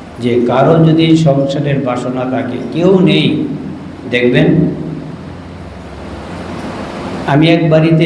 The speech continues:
যেতাম, মানে ভক্ত বাড়িতে যেতাম, ওই উত্তরবঙ্গে যখন ছিলাম,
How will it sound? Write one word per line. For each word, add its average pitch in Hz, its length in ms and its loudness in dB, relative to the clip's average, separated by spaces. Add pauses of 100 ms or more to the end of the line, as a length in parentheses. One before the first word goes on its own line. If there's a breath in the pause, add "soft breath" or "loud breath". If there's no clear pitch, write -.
যেতাম, 143 320 2 (340)
মানে 131 180 0
ভক্ত 127 340 4 (720)
বাড়িতে 113 360 -2
যেতাম, 120 360 0 (880)
ওই 127 420 2 (1700)
উত্তরবঙ্গে 160 600 4
যখন 135 320 2
ছিলাম, 131 420 2